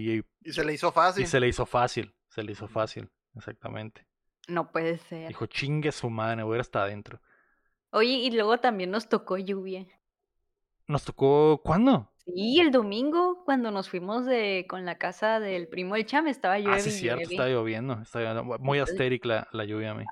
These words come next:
Speaker 1: El, el
Speaker 3: asteric,
Speaker 1: domingo
Speaker 3: pero
Speaker 1: en la
Speaker 3: con
Speaker 1: mañana,
Speaker 3: mucho miedo,
Speaker 1: el domingo en
Speaker 3: pero
Speaker 1: la
Speaker 3: con
Speaker 1: mañana.
Speaker 3: mucho miedo, porque íbamos, ibas manejando y nos, había p-, a veces que no se miraba nada por tanta brisa.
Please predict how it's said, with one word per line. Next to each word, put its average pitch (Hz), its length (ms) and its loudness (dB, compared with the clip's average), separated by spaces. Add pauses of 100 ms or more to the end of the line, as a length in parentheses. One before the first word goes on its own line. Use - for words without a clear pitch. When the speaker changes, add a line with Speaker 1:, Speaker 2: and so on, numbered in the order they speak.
(160)
Speaker 1:
El, - 140 -2
el - 20 -6
Speaker 3:
asteric, - 420 2
Speaker 1:
domingo 139 200 6
Speaker 3:
pero 233 120 12
Speaker 1:
en 185 40 8
la 170 80 8
Speaker 3:
con 233 60 10
Speaker 1:
mañana, 226 260 8
Speaker 3:
mucho 247 160 8
miedo, 196 340 8
Speaker 1:
el 127 120 0
domingo 131 200 6
en 359 40 10
Speaker 3:
pero 403 60 12
Speaker 1:
la - 60 6
Speaker 3:
con - 80 6
Speaker 1:
mañana. 330 180 8
Speaker 3:
mucho 285 380 2
miedo, 285 380 6
porque 285 320 2
íbamos, 311 420 6
ibas 285 260 4
manejando 311 680 2
y 311 140 2
nos, 240 220 -2
había 226 540 6
p-, 262 120 -10 (100)
a 262 100 8
veces 285 300 2
que 320 100 2
no 220 120 0
se 311 120 -2
miraba 220 340 4
nada 240 260 2
por 277 160 2
tanta 202 340 -2
brisa. 240 480 -4